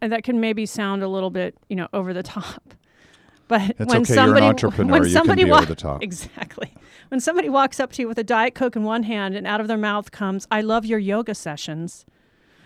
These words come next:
Speaker 1: you know, it's, <laughs> it's a little
Speaker 2: Hold
Speaker 1: bit
Speaker 2: it, you're not my target demo.
Speaker 1: Right. It's a little bit, you know, it's a little bit of an awakening about your own bias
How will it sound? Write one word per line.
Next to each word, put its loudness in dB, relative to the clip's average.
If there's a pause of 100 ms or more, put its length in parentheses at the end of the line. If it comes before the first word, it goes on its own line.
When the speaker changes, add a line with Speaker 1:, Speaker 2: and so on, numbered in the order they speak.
(480)
Speaker 1:
you -2
know, 0 (120)
it's, -6
<laughs> -14
it's -10 (140)
a 0
little 4
Speaker 2:
Hold 8
Speaker 1:
bit 6
Speaker 2:
it, 0
you're 6
not 4
my 0
target -6
demo. -2
Speaker 1:
Right. 2 (160)
It's -2
a 4
little 4
bit, 0 (100)
you -4
know, -4 (280)
it's -12
a -2
little 0
bit 0
of -2
an -4
awakening -4
about -2
your -4
own 0 (420)
bias -4